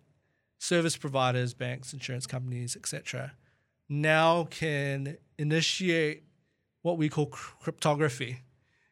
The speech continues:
And I won't get into too technical details,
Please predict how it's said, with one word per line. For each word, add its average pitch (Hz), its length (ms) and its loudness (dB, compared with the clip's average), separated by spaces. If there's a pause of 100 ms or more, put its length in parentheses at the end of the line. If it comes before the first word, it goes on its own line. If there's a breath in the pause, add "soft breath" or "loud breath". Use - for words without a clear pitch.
(140)
And 123 580 -4 (300 loud breath)
I 147 40 -6
won't 165 240 4
get 170 160 6
into 147 300 0
too 233 280 -2
technical 180 460 2
details, 127 640 -4